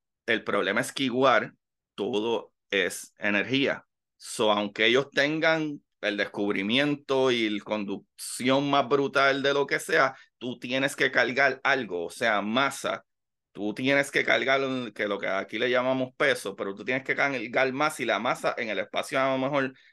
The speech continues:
pues, no tiene un peso per se, pero igual tú tienes que mover eso de punto A a punto B. Y en el espacio, una vez tú empujas algo, como no hay nada que lo detenga,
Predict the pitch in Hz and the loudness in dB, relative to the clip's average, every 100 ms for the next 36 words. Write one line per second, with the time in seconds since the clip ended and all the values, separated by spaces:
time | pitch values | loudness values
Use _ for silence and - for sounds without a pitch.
0 | _ _ _ _ 98 92 101 95 104 117 | _ _ _ _ -4 -4 -4 -6 -4 -4
1 | 120 113 127 120 120 117 110 - 165 139 | -4 -2 -2 0 0 0 -2 0 0 0
2 | - _ _ _ _ - 113 104 104 113 | -4 _ _ _ _ 0 2 2 0 0
3 | 131 139 139 156 143 139 147 156 170 135 | -4 -4 -2 -2 0 2 0 -2 -2 -2
4 | 117 110 110 113 113 123 135 131 127 107 | -2 -8 -2 0 2 0 0 -6 -2 0
5 | 120 113 - _ _ _ _ _ _ _ | 0 -2 -8 _ _ _ _ _ _ _
6 | 123 120 113 110 - 147 - 139 113 113 | -2 0 0 -2 0 0 0 0 0 0
7 | - 131 131 151 - 135 175 185 190 - | -2 -6 -4 -2 2 2 2 -2 -4 -6
8 | - 107 101 95 107 107 98 110 123 135 | -8 -6 -4 -4 -4 -2 0 0 0 0
9 | 127 123 143 175 143 135 160 | 2 2 0 -2 0 0 0